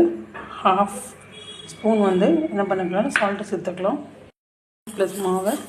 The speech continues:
நல்லா அப்படி கலக்கிக்கலாம். மூணு டம்-, மூணு கப்பு தண்ணி எடுத்துக்கணும். அதுல ஒன்றரை கப் மட்டும் ஊத்தி மாவை நல்லா கல-, கட்டி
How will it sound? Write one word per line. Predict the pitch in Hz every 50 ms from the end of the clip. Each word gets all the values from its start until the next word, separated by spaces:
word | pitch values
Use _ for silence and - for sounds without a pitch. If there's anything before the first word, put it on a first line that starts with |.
| - - - - - - 214
நல்லா | 196 196 190 190 190
அப்படி | 180 185 185 180
கலக்கிக்கலாம். | 190 190 190 185 - 196 196 190 180 180 - - - - - - - - - - - - - - - _ - - - - - - - - - - - - - - - - - - - - - - - - - - - - - - - - - - - - - - 185 - _ _ _ _ _ _ _ _ _ 254 330 339 339 - - - 240 208
மூணு | 214 214 220 214 214
டம்-, | 208 190 190 190 196 196 226 226 220
மூணு | 208 214 220 214 214 214
கப்பு | 202 196 - 220 - 208
தண்ணி | 196 196 196 196
எடுத்துக்கணும். | 175 165 180 170 185 185 - 302 349 339 - - - - - -
அதுல | 202 208 214 202 196
ஒன்றரை | 196 196 220 214 214 220
கப் | 208 - - 208 202 196
மட்டும் | - - 233 220 208 190
ஊத்தி | 175 - 247 269 339 339 - - - - - - 214
மாவை | 202 202 196 202 226 233 214
நல்லா | 196 196 208 277 339 339 - - - - - -
கல-, | 214 196 196 190 - 208
கட்டி | 180 175 208